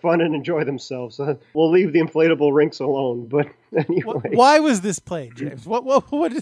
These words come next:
Speaker 2: what does this benefit?
Speaker 1: I'm glad you asked. The funds raised are to benefit kids sport,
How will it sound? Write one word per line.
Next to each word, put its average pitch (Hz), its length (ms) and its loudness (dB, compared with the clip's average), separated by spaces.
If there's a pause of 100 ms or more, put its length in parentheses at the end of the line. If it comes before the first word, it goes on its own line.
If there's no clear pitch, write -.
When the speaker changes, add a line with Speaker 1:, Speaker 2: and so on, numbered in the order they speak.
(100)
Speaker 2:
what 359 200 -4
does 277 200 -6
this 147 180 -10
benefit? 113 520 -14 (460)
Speaker 1:
I'm 170 180 0
glad 190 300 0
you 185 160 4
asked. 165 340 -4
The 165 240 -6
funds 208 400 -2
raised 196 380 -2
are 180 160 -2
to - 60 -6
benefit 175 520 -4
kids 190 240 -2
sport, 196 460 -4